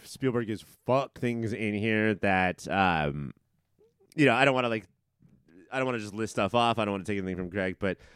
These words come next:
none of it hit me as much as in other Spielberg movies that we've done, like Jaws and A I, which are, I think, so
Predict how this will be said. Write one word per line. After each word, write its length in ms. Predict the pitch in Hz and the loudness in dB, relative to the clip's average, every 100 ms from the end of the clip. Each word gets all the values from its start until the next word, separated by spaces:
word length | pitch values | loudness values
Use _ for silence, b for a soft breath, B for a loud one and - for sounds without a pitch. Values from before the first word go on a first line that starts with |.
| b b b b - | b b b b -4
none 220 | 175 151 220 | 4 6 6
of 60 | |
it 100 | 240 | 2
hit 200 | 117 180 | -2 -8
me 160 | 156 156 | -4 -4
as 160 | 135 107 | -4 -2
much 220 | 123 123 | -2 0
as 180 | 107 98 - | -2 -4 -6
in 180 | 120 107 - | -2 -2 0
other 360 | 123 123 127 117 | 0 2 4 2
Spielberg 360 | - 107 110 | 0 0 2
movies 240 | 107 104 107 | 2 2 2
that 100 | 90 | 0
we've 180 | 90 80 | -2 2
done, 400 | 95 101 107 95 | 2 4 2 2
like 360 | 95 101 - | 2 2 -2
Jaws 360 | 101 101 98 98 | -2 2 2 0
and 100 | 92 | -2
A 180 | 82 92 | 0 2
I, 240 | 87 92 | 2 2
which 260 | 90 90 - | 0 -2 -2
are, 440 | 92 87 80 78 - _ _ _ _ _ _ _ _ _ | 0 2 2 -2 -8 _ _ _ _ _ _ _ _ _
I 100 | 120 | -4
think, 180 | 127 120 | -2 -6
so 760 | - - 160 143 147 127 101 | -8 4 8 8 6 2 0